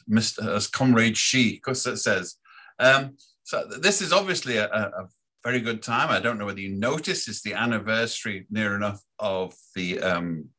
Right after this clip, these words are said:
moon landing, the very first moon landing with Apollo eleven. It's also, of course, the weekend after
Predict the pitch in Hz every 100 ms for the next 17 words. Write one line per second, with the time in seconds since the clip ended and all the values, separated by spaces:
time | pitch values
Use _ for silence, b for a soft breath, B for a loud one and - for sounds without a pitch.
0 | - 104 107 120 117 113 117 117 127 127
1 | 127 92 107 104 - 107 107 107 107 104
2 | 110 117 104 95 92 98 95 92 92 -
3 | _ 104 90 98 135 127 127 B B B
4 | B B _ 101 104 - - - b b
5 | b _ 107 120 117 107 98 - 117 107
6 | 110 104 131 127 110 107 98 - 120 107
7 | - 113 104 95